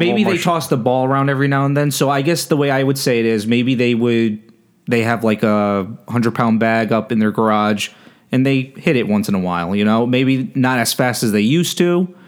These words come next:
Speaker 1: you know, but they'll, they'll throw in a few punches, do a couple drills, you know, nothing hardcore, but enough to get the blood flowing.
Speaker 2: So somebody who's a great example of this to me is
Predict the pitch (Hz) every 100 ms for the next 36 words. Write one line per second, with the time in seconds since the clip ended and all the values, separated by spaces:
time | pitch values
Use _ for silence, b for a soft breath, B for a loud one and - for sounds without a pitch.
0 | B B B B B - 120 117 117 120
1 | 127 123 123 120 117 110 123 120 113 123
2 | 113 123 117 135 120 107 113 113 110 107
3 | 110 101 110 110 107 110 107 110 107 117
4 | 135 127 107 - 135 131 - 131 113 120
5 | - 101 160 151 - 127 113 107 117 117
6 | - 127 127 127 131 B B - 190 170
7 | 220 233 247 196 175 135 123 101 113 117
8 | 104 95 95 98 95 92 90 - 95 92
9 | 90